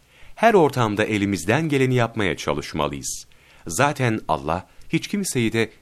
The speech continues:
gücünden fazlasıyla sorumlu tutmaz. Üçüncü ders.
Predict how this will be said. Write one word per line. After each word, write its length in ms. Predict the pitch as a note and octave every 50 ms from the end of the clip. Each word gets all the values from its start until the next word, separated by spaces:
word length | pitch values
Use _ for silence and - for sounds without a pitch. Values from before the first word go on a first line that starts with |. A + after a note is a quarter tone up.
| - -
gücünden 600 | G#2 A2+ A2+ A#2 A#2 G#2+ G2+ G#2+ B2+ D#3 D#3 C#3+
fazlasıyla 720 | B2+ - - A2+ G#2+ F#2+ G2+ F#2+ - - G2 F#2 F#2 F2
sorumlu 400 | - - F#2+ F2+ F2 D#2 D#2+ D#2
tutmaz. 580 | - D2+ C#2 - D2+ C#2 C2 - - - - - - - - - - - - - - - - -
Üçüncü 400 | - B2 B2 C3 B2 A2+ G#2+ G2+
ders. 220 | - D#2+ C2+ C2